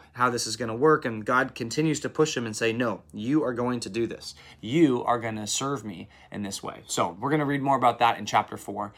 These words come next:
but this is a great introduction to understanding the whole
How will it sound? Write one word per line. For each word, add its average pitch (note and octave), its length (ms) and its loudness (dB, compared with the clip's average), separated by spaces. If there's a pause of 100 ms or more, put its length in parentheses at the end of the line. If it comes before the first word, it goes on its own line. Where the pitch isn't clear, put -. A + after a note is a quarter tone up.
(200)
but A#2 280 2
this C#3+ 160 2
is C3+ 100 -2
a B2 80 -2
great D#3+ 280 6
introduction C#3 720 0 (240)
to C3 320 0 (100)
understanding D3+ 640 2
the B2 80 0
whole D3 400 4